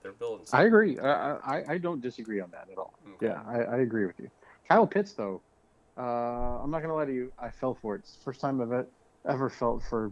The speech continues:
Speaker 2: buying in on a, on an unproven tight end early in the fantasy, but, uh,
Speaker 1: I
Speaker 2: he
Speaker 1: wouldn't
Speaker 2: has done
Speaker 1: say
Speaker 2: a whole lot of
Speaker 1: unproven.
Speaker 2: nothing.
Speaker 1: I wouldn't say unproven. He looked good last year. He looked good in game,
Speaker 2: He looked
Speaker 1: in week
Speaker 2: good,
Speaker 1: one.
Speaker 2: but he's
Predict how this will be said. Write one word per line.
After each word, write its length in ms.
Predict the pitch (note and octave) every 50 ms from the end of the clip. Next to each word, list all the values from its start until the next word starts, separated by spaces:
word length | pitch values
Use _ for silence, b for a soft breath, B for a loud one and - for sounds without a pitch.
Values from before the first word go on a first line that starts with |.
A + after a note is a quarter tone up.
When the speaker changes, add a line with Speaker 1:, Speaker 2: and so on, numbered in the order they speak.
| - -
Speaker 2:
buying 480 | - B2+ A#2 A#2+ B2+ B2 B2+ B2 A#2+ A#2
in 180 | A#2+ A#2+ A#2+
on 140 | A#2 A2+ A2+
a, 140 | A2 G#2 F#2+ - - - - -
on 120 | B2 A2+ G#2+
an 120 | G#2+ G2+
unproven 460 | A2 G#2+ A2 G#2 B2 A#2 A2 A2+ A2+
tight 240 | A2 - A#2+ A2+ A2
end 180 | G#2+ A2 G#2+ G#2
early 300 | G#2 G#2+ A2 A2+ A#2 A2
in 100 | G#2+ G2+
the 100 | G2 F#2+ - _ _ -
fantasy, 440 | - - B2+ A#2+ A#2+ A2+ - C3+ B2
but, 280 | A2+ A2+ G#2+ F#2+ - -
uh, 180 | G2 F#2+ F2+ - b b b b b b b b b b b b
Speaker 1:
I 100 | - -
Speaker 2:
he 80 | - D3+
Speaker 1:
wouldn't 100 | D3 B2
Speaker 2:
has 100 | G2+ -
done 140 | C3+ B2
Speaker 1:
say 60 | G#2 G2
Speaker 2:
a 20 |
whole 120 | G2+ A#2+
lot 160 | B2 C3 C3+ B2
of 60 | A2+ A2
Speaker 1:
unproven. 240 | C3 D3+ B2+ A#2 G2
Speaker 2:
nothing. 60 | F#2+ - - - _ -
Speaker 1:
I 40 | D#3+
wouldn't 220 | F#3 G3+ G3+ -
say 80 | - F3+
unproven. 400 | E3 C#3 - E3+ E3 C3 - -
He 100 | - D#3
looked 220 | E3 F3 D#3+ -
good 160 | - D#3+ C#3+
last 320 | B2+ A#2 A#2 B2+ C3+ - -
year. 80 | D#3+ C#3
He 60 | A#2
looked 180 | A2 - - - - G2+
good 140 | - F2+ -
in 100 | - -
game, 160 | - G2+ G2+
Speaker 2:
He 60 | B2+
looked 180 | D3 D3+ - -
Speaker 1:
in 60 | -
week 100 | - -
Speaker 2:
good, 200 | - D3+ D#3+ C3 G2
Speaker 1:
one. 160 | F#2+ F#2+ F#2+
Speaker 2:
but 120 | E3 E3+ A2
he's 280 | B2+ B2 A2 - -